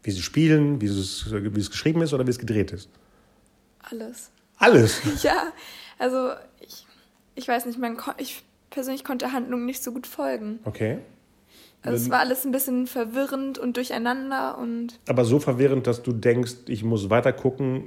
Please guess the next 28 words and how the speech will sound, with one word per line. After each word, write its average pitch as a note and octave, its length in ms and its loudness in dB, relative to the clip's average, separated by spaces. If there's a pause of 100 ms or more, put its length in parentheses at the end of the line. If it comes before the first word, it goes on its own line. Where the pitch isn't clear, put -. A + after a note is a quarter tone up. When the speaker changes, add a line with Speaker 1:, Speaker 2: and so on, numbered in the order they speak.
Speaker 1:
weil A2 320 0
ich G#2 100 -4
mehr G#2+ 120 2
erfahren B2+ 360 -2
möchte, F#3 300 -2
oder D3 220 2
so C3 100 0
verwirrend, B2+ 540 0
dass A#2+ 100 -4
man A#2 180 -2
denkt, A2+ 380 -4
boah, A2 140 4
ich F#2+ 100 -2
komm G#2+ 140 0
damit G2+ 260 0
nicht - 320 -10
klar? - 380 -6
Das F#2 140 -4
sind A2 100 -4
ja A2 100 2
zwei - 140 0
Speaker 2:
Ich, G#2 80 2
Speaker 1:
verschiedene. G#2 360 -6
Speaker 2:
ich B3+ 120 -6
komm B3 160 -4
damit A#3 220 -4
nicht B3 140 -12
klar. A3 320 -8